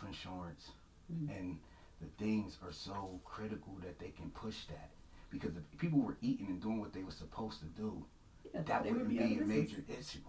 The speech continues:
Speaker 2: Yeah.
Speaker 1: You see what I'm saying? So, they got the four for fours and all of those things to intrigue you while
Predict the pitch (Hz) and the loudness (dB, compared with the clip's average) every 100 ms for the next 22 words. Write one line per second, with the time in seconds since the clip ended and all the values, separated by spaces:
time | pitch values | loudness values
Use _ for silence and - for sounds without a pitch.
0 | - - 277 254 - - - - - - | -10 0 0 0 -14 -20 -20 -20 -20 -20
1 | - - - - - 113 104 98 107 107 | -20 -20 -14 -8 -2 0 0 -2 2 2
2 | 107 - - - - - - - - 135 | 2 -2 -14 -20 -20 -20 -18 -8 2 4
3 | - - - - - - 107 110 - - | 4 0 -12 -18 -18 -6 0 4 6 6
4 | - 76 - 139 120 - - - 147 127 | 2 -2 8 10 10 4 -4 6 10 12
5 | - - - - - - - - - - | 10 -4 -10 -12 -14 -18 -20 -20 -20 -20
6 | - - 87 82 117 113 107 110 110 107 | -20 -6 -2 4 6 8 8 6 4 2
7 | - 120 107 95 - 107 - 92 - 139 | 4 6 6 2 -4 -2 2 0 6 12
8 | 135 101 101 90 98 92 90 | 12 10 -2 4 6 6 4